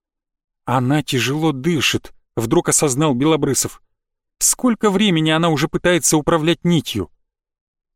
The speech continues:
На сотни метров килевая качка сменилась откровенной болтанкой.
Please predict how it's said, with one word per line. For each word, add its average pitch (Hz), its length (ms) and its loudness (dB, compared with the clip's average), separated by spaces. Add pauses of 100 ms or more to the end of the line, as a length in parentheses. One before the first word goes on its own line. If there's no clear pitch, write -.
(200)
На 131 100 0
сотни 220 340 0
метров 170 360 0
килевая 170 460 0
качка - 340 -2
сменилась 170 520 2
откровенной 170 540 0
болтанкой. 143 840 0